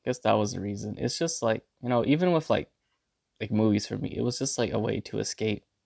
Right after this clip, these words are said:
reality for a couple hours.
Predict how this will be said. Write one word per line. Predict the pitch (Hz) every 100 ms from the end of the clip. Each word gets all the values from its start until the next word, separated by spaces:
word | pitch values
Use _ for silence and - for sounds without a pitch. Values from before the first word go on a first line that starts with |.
| _ _ _ _ _ _ _ _ _ _ _
reality | 120 117 104 101 101
for | 101 104
a | 104
couple | - 104 - 92
hours. | 92 101 - 113 123 -